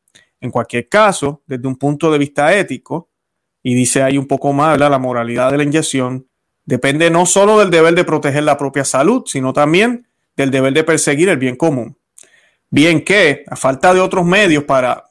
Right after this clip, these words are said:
detener o incluso prevenir esta enfermedad,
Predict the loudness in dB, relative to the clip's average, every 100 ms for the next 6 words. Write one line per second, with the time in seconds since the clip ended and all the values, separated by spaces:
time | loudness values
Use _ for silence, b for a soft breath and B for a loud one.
0 | -10 -4 -4 -2 0 2 2 0 -2 -2
1 | -4 -4 -6 -4 -2 -4 -6 _ -14 -4
2 | 0 0 0 -4 -4 -2 0 2 0